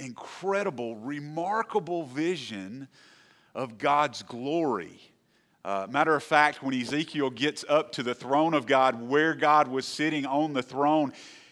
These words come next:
he, he couldn't even describe it. It was just the glory of God. And, and, and God gave us that in that moment. Another time when he shows us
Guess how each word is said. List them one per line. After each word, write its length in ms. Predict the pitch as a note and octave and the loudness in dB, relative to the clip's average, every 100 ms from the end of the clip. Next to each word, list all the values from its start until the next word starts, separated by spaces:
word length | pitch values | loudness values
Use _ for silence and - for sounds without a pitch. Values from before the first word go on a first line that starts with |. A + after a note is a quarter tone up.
| _ | _
he, 280 | C3 C3+ C3+ | -6 -4 -6
he 140 | C#3 | -12
couldn't 340 | B2+ E3 C3 C3+ | -6 -6 -6 -8
even 340 | C3+ D3 C3 | -8 -6 -6
describe 580 | A2 - - C3 D3 B2 | -6 -10 -4 2 4 4
it. 140 | F2+ - | 0 -8
It 160 | G#2+ | -14
was 300 | G#2+ G2+ F2 | -12 -14 -14
just 400 | E2+ A2+ A2+ - | -10 -10 -10 -12
the 100 | G#2 | -14
glory 500 | F2+ F#2+ A2+ A#2 G2 | -12 -10 -6 -4 -4
of 140 | F2+ F2 | -6 -8
God. 560 | F2+ F#2 E2+ - - - _ _ _ _ _ _ | -8 -8 -10 -18 -20 -20 _ _ _ _ _ _
And, 520 | - A#2 A2+ A#2+ C3 B2+ | -10 -6 -4 -4 -6 -6
and, 160 | C#3+ | -6
and 100 | C3+ | -6
God 380 | C3+ D3 E3+ C#3+ - - A#2+ | -6 -2 -2 -2 -12 -20 -6
gave 380 | C3 D#3+ F3+ D3 | 0 2 2 2
us 220 | B2+ - | 0 0
that 400 | A#2 B2+ C3+ B2+ | -2 2 2 0
in 140 | A#2+ | -2
that 260 | C3+ D#3 C3 | 2 2 2
moment. 300 | A#2+ A#2+ B2+ | -2 0 0
Another 340 | C3+ D#3 F3+ | 4 4 4
time 360 | - D#3 D3 C#3+ | 2 4 4 4
when 140 | C#3 | 0
he 160 | C3+ C#3+ | 0 -4
shows 560 | - D3+ D#3+ F3+ C#3+ | -2 2 4 2 2
us 380 | C3+ B2+ B2+ B2+ | 4 4 2 -6